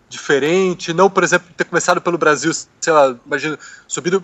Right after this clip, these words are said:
Brasil, América Central, América do Norte, por exemplo, e tá terminando na América, na, na Ásia, pra pegar um voo da Ásia ou da Austrália, porque eu,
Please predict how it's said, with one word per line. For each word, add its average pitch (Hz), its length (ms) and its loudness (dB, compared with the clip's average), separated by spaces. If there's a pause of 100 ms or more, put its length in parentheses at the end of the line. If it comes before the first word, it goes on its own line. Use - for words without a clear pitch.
Brasil, 156 640 2
América 190 320 4
Central, 196 760 4
América 185 280 -2
do 175 120 -6
Norte, 123 340 -2
por 139 100 -6
exemplo, 123 360 -6 (240)
e 143 80 -12
tá 165 120 2
terminando 175 600 0
na 160 80 -2
América, 139 920 -2 (240)
na, 139 140 -12
na 143 300 6
Ásia, 127 300 0
pra 135 140 -8
pegar 143 160 -2
um 143 100 -2
voo 143 200 -4
da 139 180 0
Ásia 135 160 -4
ou 127 40 -14
da 131 60 -8
Austrália, 143 560 -4 (1000)
porque 185 400 -2
eu, 208 240 0